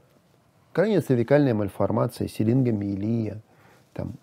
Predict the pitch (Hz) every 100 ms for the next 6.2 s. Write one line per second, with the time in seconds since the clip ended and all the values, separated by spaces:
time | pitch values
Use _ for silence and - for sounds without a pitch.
0 | - - 170 160 147 117 104 117 120 113
1 | 98 98 _ _ _ - 110 110 101 113
2 | 107 95 110 107 113 87 87 - _ _
3 | _ _ _ 143 147 190 196 190 _ -
4 | - 123 127 143 139 _ - 117 107 123
5 | - 110 101 101 98 101 92 - 101 95
6 | - -